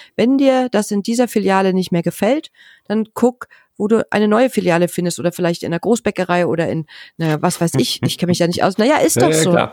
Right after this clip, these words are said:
Speaker 1: Und
Speaker 2: Ja.
Speaker 1: so ist es mit den Kliniken auch.
Speaker 2: Beziehungsweise man muss ja auch sagen, wenn du diesen Beruf ursprünglich mal gewählt hast, um, äh, dich wirklich auszuleben da und du auch wirklich eine,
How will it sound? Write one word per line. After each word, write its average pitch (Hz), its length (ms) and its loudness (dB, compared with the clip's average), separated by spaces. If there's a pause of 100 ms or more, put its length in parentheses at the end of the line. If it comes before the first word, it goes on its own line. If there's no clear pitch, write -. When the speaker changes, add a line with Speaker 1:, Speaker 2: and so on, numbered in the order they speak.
(280)
Speaker 1:
Und - 100 -2
Speaker 2:
Ja. 202 40 4
Speaker 1:
so 240 140 4
ist 285 140 2
es 285 160 -2
mit 277 180 0
den 277 140 0
Kliniken 277 420 -2
auch. 190 340 -2
Speaker 2:
Beziehungsweise 117 480 2
man 95 140 -2
muss 127 160 0
ja 110 80 0
auch 107 100 -2
sagen, 101 300 0
wenn 107 120 0
du 127 120 2
diesen 113 200 2
Beruf 110 520 2
ursprünglich 123 440 0
mal 107 140 2
gewählt 104 380 0
hast, 117 240 -2
um, - 480 -2 (280)
äh, 117 360 0 (160)
dich 120 400 -4
wirklich 117 320 -2 (500)
auszuleben 110 680 2
da 95 120 0
und 101 240 0
du - 160 2
auch 101 140 -2
wirklich 123 320 0
eine, 117 240 2